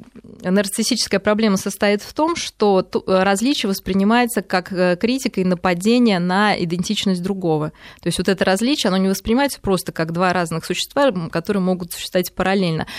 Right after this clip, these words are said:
а как будто бы нападают вот на идентичность другого и считают ее более худшей, чем, э, вот у дру-, ну, у другого человека.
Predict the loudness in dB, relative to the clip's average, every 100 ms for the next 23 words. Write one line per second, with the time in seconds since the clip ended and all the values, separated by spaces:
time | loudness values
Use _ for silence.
0 | -14 -4 -4 0 -2 0 -2 0 -2 2
1 | 4 4 2 2 2 4 2 0 -2 -2
2 | -2 -2 -2 -2 -2 0 0 2 2 4
3 | 2 0 0 0 2 0 2 2 2 0
4 | -2 0 0 -2 -6 -18 -8 0 2 2
5 | 2 0 0 -2 -2 -4 -6 -8 -12 -8
6 | -8 -6 -4 -4 -2 -2 -2 -2 -2 -2
7 | -2 -2 -2 -2 -4